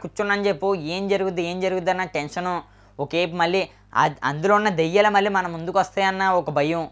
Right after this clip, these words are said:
మొత్తం అని కల్పించారు మన డైరెక్టర్ గారు. కానీ ఈ సినిమాకి చాలా డౌన్ పాయింట్ ఏంటంటే వాళ్ళ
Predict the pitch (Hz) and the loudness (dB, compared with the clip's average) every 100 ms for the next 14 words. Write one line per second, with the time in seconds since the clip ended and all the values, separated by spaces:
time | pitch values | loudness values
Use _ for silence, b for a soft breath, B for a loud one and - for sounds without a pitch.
0 | - 127 131 - 175 185 185 156 170 170 | -8 -6 -4 0 0 2 0 0 -4 -4
1 | 185 175 156 139 147 147 143 135 107 - | -2 -4 -2 0 0 -2 -4 -4 -6 -12
2 | b b - 131 175 196 165 160 185 175 | b b -2 0 0 -4 -6 0 0 2
3 | 175 - 135 151 170 143 160 156 180 180 | -4 0 2 4 4 0 -2 0 -2 -2
4 | 170 165 165 165 151 | -6 -6 2 4 4